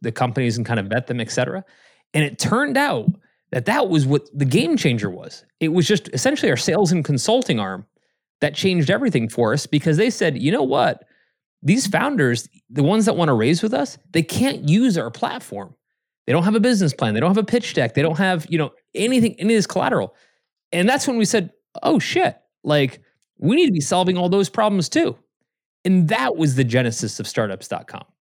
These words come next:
where we started to say, "Let's build a platform for the whole startup journey." And that, that was a hard right turn that we had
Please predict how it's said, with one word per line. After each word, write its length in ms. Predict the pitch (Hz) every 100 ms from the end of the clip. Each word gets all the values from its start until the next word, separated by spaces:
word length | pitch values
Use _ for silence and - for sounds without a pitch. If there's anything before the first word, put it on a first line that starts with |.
| _ -
where 120 | 135
we 80 | 160
started 240 | 185 165
to 100 | 160
say, 200 | 151 175
"Let's 240 | 156 233 -
build 200 | 302 202
a 40 |
platform 560 | - 190 196 - 190 170
for 100 | 180
the 80 |
whole 220 | 135 160 160
startup 360 | 170 147 123
journey." 380 | - 226 196 - _ _ _ _ _
And 260 | 165 165 165
that, 240 | 196 240 -
that 240 | 160 220
was 100 | 233
a 100 | 160
hard 640 | 123 - - 220 220 208 185 _
right 400 | 143 147 165 156 _ -
turn 400 | - 165 113 98 _ _ -
that 220 | 151 -
we 160 | 156 190
had 180 | 160